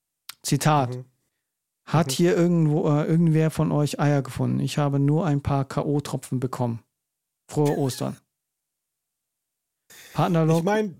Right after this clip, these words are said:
Speaker 1: und Freedom
Speaker 2: ja.
Speaker 1: of Humor.
Speaker 2: Ja. Aber ich mein, wie,
Speaker 1: Mhm.
Speaker 2: wa-, hat, was hat k-, das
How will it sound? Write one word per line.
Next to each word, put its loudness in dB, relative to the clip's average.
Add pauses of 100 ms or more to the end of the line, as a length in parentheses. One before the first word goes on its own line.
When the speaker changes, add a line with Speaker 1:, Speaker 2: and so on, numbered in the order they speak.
Speaker 1:
und 0
Freedom 0
Speaker 2:
ja. 2
Speaker 1:
of -4
Humor. -2 (840)
Speaker 2:
Ja. -4 (340)
Aber -4 (160)
ich -14
mein, -6
wie, -6 (640)
Speaker 1:
Mhm. -8
Speaker 2:
wa-, -6 (140)
hat, -8 (320)
was -6
hat -4
k-, -12 (400)
das -8